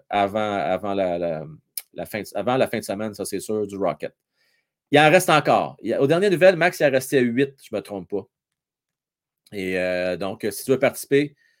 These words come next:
juste à m'écrire. Si jamais, je vous dis bien, si jamais on en a plus que cinquante,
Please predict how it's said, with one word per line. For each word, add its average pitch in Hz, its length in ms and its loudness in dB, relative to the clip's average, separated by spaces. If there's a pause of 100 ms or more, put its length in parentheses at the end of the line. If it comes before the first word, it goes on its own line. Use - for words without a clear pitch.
(220)
juste 147 200 0
à 131 80 0
m'écrire. 123 460 -2
Si - 180 -6
jamais, 214 460 2 (320)
je - 60 -18
vous 117 60 -8
dis 113 100 -8
bien, 160 200 -4
si 160 220 -8
jamais 214 300 0
on 262 60 -4
en 175 100 -2
a 127 80 4
plus 185 280 -2
que 147 120 -2
cinquante, 98 500 -8